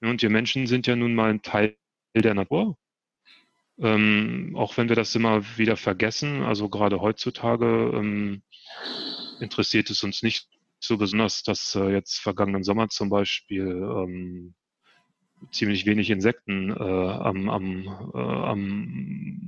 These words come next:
Motorradhelmvisier geklebt haben oder an der Windschutzscheibe unserer Autos oder,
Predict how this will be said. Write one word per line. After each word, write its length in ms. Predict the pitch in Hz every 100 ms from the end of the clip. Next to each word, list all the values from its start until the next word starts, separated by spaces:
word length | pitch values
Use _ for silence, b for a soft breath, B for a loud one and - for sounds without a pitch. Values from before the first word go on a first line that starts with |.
| - - 143
Motorradhelmvisier 1120 | 120 98 113 107 110 - 110 110 107 101 110 110
geklebt 520 | 107 - 117 - -
haben 220 | 110 110
oder 300 | 113 104 104
an 120 | 113
der 140 | 101 95
Windschutzscheibe 640 | 107 - 101 - 113 107
unserer 340 | 123 98 98 117
Autos 460 | 113 - 120 -
oder, 360 | - 104 104